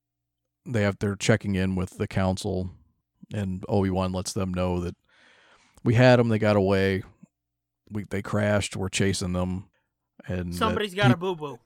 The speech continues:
Speaker 1: Yeah, and that he talked to Ventress, and she's trying to say that he's, that she's sure he didn't change, you know, join the dark side.
Speaker 2: Yeah.
Speaker 1: Of course, Windu's like,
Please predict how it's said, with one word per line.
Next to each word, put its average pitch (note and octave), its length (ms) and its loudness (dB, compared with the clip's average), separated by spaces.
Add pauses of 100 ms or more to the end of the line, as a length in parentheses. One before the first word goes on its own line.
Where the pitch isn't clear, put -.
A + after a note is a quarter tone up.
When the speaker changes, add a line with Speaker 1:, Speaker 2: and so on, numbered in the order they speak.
(340)
Speaker 1:
Yeah, B2 200 2
and A2+ 80 0
that A2 120 2
he A#2 80 6
talked G#2 300 2
to G2 60 -2
Ventress, G2 460 -2
and G2+ 100 -6
she's G#2+ 300 -6 (140)
trying G2 340 -2
to - 80 -16
say G#2 360 -4
that G2+ 180 -4
he's, G2 640 -6
that G#2 100 -6
she's - 220 -4
sure G#2 260 -2
he F#2+ 140 -4
didn't F#2 360 -6
change, F#2 380 -8 (260)
you F2 120 -12
know, F2 120 -8
join F#2 280 -6
the F2 60 -10
dark F2+ 260 -6
side. F2+ 300 -8 (380)
Speaker 2:
Yeah. C#3+ 280 -14 (580)
Speaker 1:
Of - 60 -18
course, A#2+ 360 2 (380)
Windu's G#2 580 -2
like, F2+ 360 -4